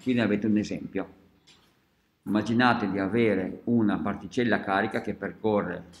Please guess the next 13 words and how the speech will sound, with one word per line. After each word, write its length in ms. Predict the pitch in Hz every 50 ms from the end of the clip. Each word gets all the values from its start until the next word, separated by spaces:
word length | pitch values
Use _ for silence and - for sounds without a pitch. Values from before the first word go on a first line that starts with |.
| - -
che 160 | - - -
entra 320 | - 120 131 131 - 120 107
in 100 | 101 98
questa 320 | 104 104 - - 107 95 87
zona 180 | 123 131 127
di 120 | 113 107 101
campo. 640 | - 104 95 85 87 - 127 131 131 - - - - - _ _ _ _ -
Qui 440 | 147 156 160 160 151 - - - 104
il 440 | 104 101 98 98 92 87 85 87 87 -
campo 240 | 120 120 120 117 117
magnetico, 720 | 127 127 127 113 110 107 107 - - 139 113 - - -
essendo 500 | - 95 - - 120 120 120 104 104 - -
una, 300 | 101 107 107 101 - -